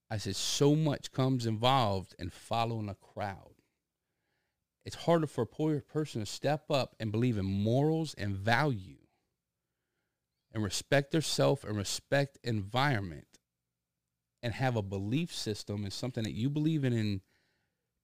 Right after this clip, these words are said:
in yourself." I said, "Baby, there may be somebody in need that they need your help." I said, "But you're following the crowd and you can't help them."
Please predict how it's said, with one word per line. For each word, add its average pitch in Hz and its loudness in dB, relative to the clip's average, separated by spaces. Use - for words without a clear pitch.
in 113 4
yourself." - 2
I 135 0
said, 120 -2
"Baby, 127 4
there 151 2
may 180 2
be 147 2
somebody 123 0
in 101 0
need 131 0
that 107 -4
they 143 4
need 156 4
your 160 4
help." 113 -2
I 131 -6
said, 147 0
"But 127 2
you're 127 4
following 139 2
the 101 -2
crowd 117 0
and 113 2
you 185 -4
can't 131 -4
help 90 -8
them." 139 -4